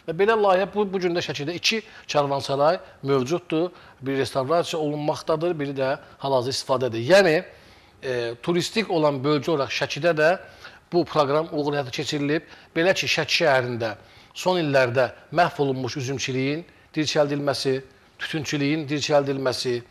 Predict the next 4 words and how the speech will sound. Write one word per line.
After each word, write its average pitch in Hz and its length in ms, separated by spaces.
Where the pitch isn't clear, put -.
ipəkçiliyin 156 600
dirçəldilməsi, 123 840
taxılın, 180 520
e, 127 340